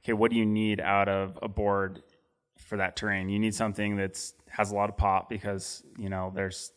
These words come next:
a lot of really big jumps. You need something super nimble, can ride powder, can turn on a dime. Like, there's all these criteria that we had. And it's like, "Okay, let's get to work. Let's start trying to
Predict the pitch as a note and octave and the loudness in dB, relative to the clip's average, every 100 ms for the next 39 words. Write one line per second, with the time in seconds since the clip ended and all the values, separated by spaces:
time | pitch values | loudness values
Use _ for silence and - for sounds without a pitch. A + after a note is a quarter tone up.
0 | G2+ G2 G2+ G2 G2 G2 G2 G2 F#2+ G2 | -4 4 6 6 2 0 0 -2 -2 0
1 | F#2+ G2 - - - - A#2+ A2+ A2+ G#2 | 0 -4 -10 -18 -12 0 2 4 2 2
2 | G2+ - - C3+ C3+ B2+ G#2 G#2 G#2 G2+ | 0 0 2 2 4 4 2 2 2 2
3 | G2+ G#2 - _ _ - G#2+ G2 G2+ G2+ | 0 -2 -8 _ _ -6 2 6 6 6
4 | G#2 G2 G2 G2 G2 F#2+ - G2+ - G#2+ | 4 6 6 4 2 0 -2 -4 0 0
5 | G#2 G2 F#2+ F#2+ F#2+ G2 G#2+ A2 G2 A2+ | 2 0 0 -2 0 2 2 2 0 2
6 | G#2+ G#2+ A2+ G#2+ - G2+ - B2 B2 A2 | 6 6 6 2 4 4 6 6 8 8
7 | G2+ G2+ G2+ G#2+ G2 G2 G2 - - _ | 4 4 6 8 8 4 0 -16 -20 _
8 | _ _ _ - A2+ G#2 G2 G2 F#2 G2 | _ _ _ -2 2 4 4 2 -2 4
9 | A2 F#2+ - G2 G#2 G2+ F2+ G2+ - - | 4 2 -2 -4 0 0 0 -6 -4 0
10 | G2+ F#2 G#2 G2 G2 F#2+ | 0 0 0 2 2 -2